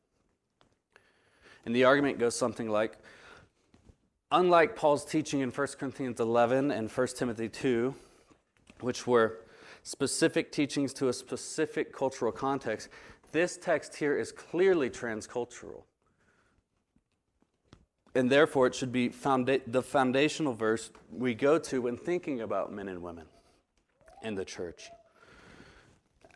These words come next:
As DeYoung says of this type of argument, proponent of it, proponents of it would say,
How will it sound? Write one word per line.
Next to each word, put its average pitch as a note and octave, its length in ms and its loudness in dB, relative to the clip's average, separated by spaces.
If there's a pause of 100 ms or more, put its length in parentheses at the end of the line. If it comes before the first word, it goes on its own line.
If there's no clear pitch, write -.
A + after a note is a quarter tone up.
(360)
As B2+ 160 2
DeYoung D3 320 6
says C3+ 460 2 (200)
of B2 120 -2
this B2+ 200 0
type A#2+ 340 2
of A2+ 140 0
argument, A2 460 2
proponent D3+ 480 0
of A#2+ 40 6
it, - 280 -2
proponents D3 580 -2
of C3+ 240 4
it B2 160 2
would A2+ 160 -6
say, A2 320 0